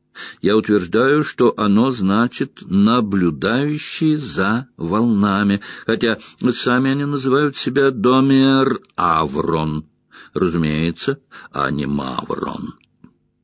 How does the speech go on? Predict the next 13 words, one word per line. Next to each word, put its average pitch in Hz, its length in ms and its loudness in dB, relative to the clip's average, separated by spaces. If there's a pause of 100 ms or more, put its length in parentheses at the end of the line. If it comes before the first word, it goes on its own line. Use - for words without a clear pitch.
(840)
Аделис 139 420 -4
говорит 131 340 -2
мне, 131 140 -2
что - 220 -4
я 123 280 0
занимаюсь 117 680 0
софистикой, - 840 -4
что - 260 -4
это 95 180 0
натяжка, 143 580 -2
но, 127 320 0
я 127 200 0
полагаю, 135 500 0